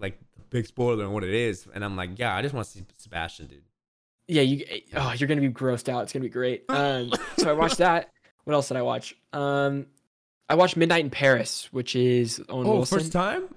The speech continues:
Speaker 2: First time. I'd never seen it
Speaker 1: Oh.
Speaker 2: before. It was
Speaker 1: Yo,
Speaker 2: really
Speaker 1: that's,
Speaker 2: sweet, dude.
Speaker 1: that's,
Speaker 2: It was
Speaker 1: yeah,
Speaker 2: really sweet.
Speaker 1: that's a, that's a good one. I like
Speaker 2: I
Speaker 1: that.
Speaker 2: really liked that. And then last night I watched, um, Five Centimeters Per Center, Per Second, which is an anime movie, and it was
Speaker 1: Mm,
Speaker 2: not as
Speaker 1: okay.
Speaker 2: good as everybody told me it was.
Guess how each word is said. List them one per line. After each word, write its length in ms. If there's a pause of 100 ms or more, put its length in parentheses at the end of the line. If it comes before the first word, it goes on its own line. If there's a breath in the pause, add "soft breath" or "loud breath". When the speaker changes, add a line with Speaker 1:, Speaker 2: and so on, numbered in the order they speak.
(380)
Speaker 2:
First 200
time. 200
I'd 100
never 140
seen 180
it 40
Speaker 1:
Oh. 100
Speaker 2:
before. 260
It 180
was 100
Speaker 1:
Yo, 100
Speaker 2:
really 140
Speaker 1:
that's, 160
Speaker 2:
sweet, 240
dude. 180
Speaker 1:
that's, 100
Speaker 2:
It 80
was 120
Speaker 1:
yeah, 120
Speaker 2:
really 120
sweet. 260
Speaker 1:
that's 180
a, 160
that's 180
a 40
good 160
one. 180 (180)
I 60
like 180
Speaker 2:
I 80
Speaker 1:
that. 40
Speaker 2:
really 140
liked 260
that. 220 (100)
And 120
then 140
last 200
night 100
I 60
watched, 420
um, 480
Five 280
Centimeters 440
Per 120
Center, 280 (240)
Per 120
Second, 380
which 160
is 160
an 80
anime 200
movie, 140 (260)
and 140
it 60
was 140
Speaker 1:
Mm, 80
Speaker 2:
not 180
as 120
Speaker 1:
okay. 100
Speaker 2:
good 80
as 100
everybody 480
told 200
me 80
it 120
was. 240